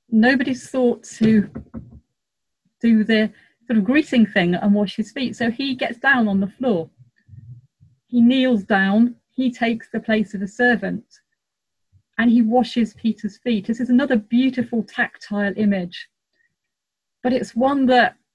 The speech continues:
ooh, we get a little bit twitchy about. This time last year, um, on Maundy Thursday,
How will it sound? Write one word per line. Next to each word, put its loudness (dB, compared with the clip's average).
ooh, 4
we 4
get 0
a 2
little 2
bit 0
twitchy -2
about. -4
This -4
time 4
last -2
year, -2
um, 0
on 0
Maundy 2
Thursday, -4